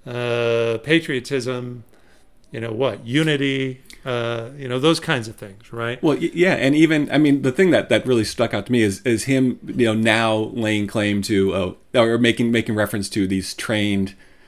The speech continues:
Speaker 2: professional historian, academic historians, as if they care what trained academic historians actually have to say, unless, you know, in these one moments that they can find some who agree with them. Um, but, you know,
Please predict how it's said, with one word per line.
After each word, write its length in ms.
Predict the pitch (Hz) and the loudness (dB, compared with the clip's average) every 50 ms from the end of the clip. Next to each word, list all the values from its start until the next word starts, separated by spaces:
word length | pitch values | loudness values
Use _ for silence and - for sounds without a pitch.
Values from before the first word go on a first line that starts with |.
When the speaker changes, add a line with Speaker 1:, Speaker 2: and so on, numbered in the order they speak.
| - _ _ | -20 _ _
Speaker 2:
professional 720 | - - 107 - - 107 98 98 - - 113 101 101 98 | -6 -6 -4 -2 0 0 0 0 -2 -2 -2 -2 -2 -2
historian, 480 | 90 107 95 - - 107 104 104 - 76 | -4 -4 -6 -2 0 0 2 2 0 0
academic 380 | 98 98 98 107 101 95 92 - | -2 -2 -2 -2 -2 -2 -2 -4
historians, 680 | 98 - - 110 107 107 104 98 95 95 92 - - - - - - - | -6 -4 -2 -2 0 0 0 0 -2 -2 -4 -6 -10 -16 -20 -20 -12 -4
as 180 | - 117 117 117 | -2 0 2 4
if 120 | 135 - | 4 4
they 140 | - 123 120 | 4 4 2
care 240 | 117 - 120 110 107 | 2 2 0 0 2
what 220 | 104 101 98 - - - - - | 2 0 -2 -2 -6 -12 -18 -10
trained 340 | - - 117 104 98 98 95 | -4 -2 0 0 2 2 0
academic 400 | 95 92 - - 98 92 95 95 | 0 0 0 0 -2 -2 -2 -2
historians 360 | - - - 101 95 92 92 | -4 -6 -4 -2 -2 -2 -2
actually 260 | 95 85 95 - - 101 | -2 -4 -4 -4 -6 -6
have 100 | 92 - | -6 -6
to 100 | 87 85 | -8 -6
say, 380 | - 104 95 90 92 92 95 - - - - - - - | -2 -2 0 0 -2 -2 -6 -10 -20 -20 -20 -20 -16 -6
unless, 540 | - - 113 110 104 107 110 101 - - | -4 -2 0 2 2 2 2 2 2 0
you 100 | - 117 | 0 2
know, 120 | 98 95 98 | 2 2 2
in 120 | 98 98 | 2 2
these 160 | 98 95 90 | 2 0 0
one 180 | 98 101 92 95 | 0 -2 0 0
moments 280 | 95 92 95 92 90 - | 0 0 -2 -2 -4 -4
that 140 | 92 90 | -4 -4
they 100 | 90 95 | -2 -2
can 140 | 92 98 92 | -2 -2 -2
find 280 | - - 95 95 95 95 | -2 0 0 0 0 0
some 180 | - 95 95 | -2 -2 -2
who 100 | 101 98 | 0 -2
agree 240 | 92 82 87 95 107 | -2 0 0 2 2
with 140 | 117 107 92 | 2 2 0
them. 200 | 90 87 85 82 - - - - - - - - - | -4 -6 -10 -10 -14 -18 -20 -20 -20 -20 -16 -8 -6
Um, 260 | 101 104 107 110 - | -4 -2 -2 -4 -4
but, 300 | - - 160 - - - | 0 0 0 0 0 0
you 80 | 165 165 | 2 2
know, 180 | 156 151 151 | 2 0 -2